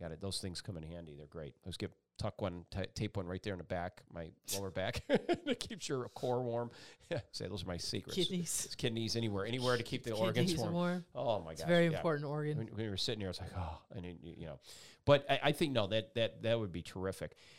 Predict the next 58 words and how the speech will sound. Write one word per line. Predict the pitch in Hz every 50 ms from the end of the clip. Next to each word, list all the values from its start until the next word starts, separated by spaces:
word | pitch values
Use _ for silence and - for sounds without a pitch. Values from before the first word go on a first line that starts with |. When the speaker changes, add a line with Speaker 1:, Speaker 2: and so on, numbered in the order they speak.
| - _ -
Speaker 1:
What, | 175 262 277 277
what | 233 262 285
is | 311 285 -
it | - -
that, | - 135 123 120 120 - - _ _ _ _ _ _ _ _ _ _ _ _ _ _ _ _ - _ -
you | 135 135 147 -
know, | 139 135
when | 127
people | - - 165 117 151
go, | 131 131 127 117 113
"Well, | 110 113 113 113 110 -
I, | -
you | 113 110 - - 120
know, | 98 92 95 - -
I | 104 101
go | 113 131
to | 120 117
this | 110 110 104 -
gym, | - - 107 101
I | 98
go | 90 98 98
to | 95
that | 92 98 95 95
gym, | - - 101
I | 92 87
go | 95
to | 87 87
another | 90 95 98 98 92
gym," | - 92 87 87 90
what | 101 113 127 147 - -
would | 180 190 165
make | 123 107 110 110 - - -
a | -
gym | 90 80 - - 107 104 104 101 101 101 101 _ _ _ _ _ _ _ _ _ _ _ _ _ _ _ _ _
st-, | - - - - - -
I | 131 -
mean, | 156 151
there's | 139 127
so | - - - - 220 214 214
many | 214 196 160
gyms | 135 110 - 120 117 104 90
out | 87 76 - -
there. | - - - - _ _ _ _ _ _ -
I |
mean, | 110 113 110
let's | 120 117 165
Speaker 2:
Yeah. | 170
Speaker 1:
face | 120 110 98 -
it, | -
it's | - -
very | - - 165 175 185 180
confusing | - - 160 143 - - 131 127 131 117 117 123
for | 117 - 110
people | - - 104 - 107
to | 101 95
choose | - - - 92 87 85 87 -
the | 87
gym. | 78 - 90 78 65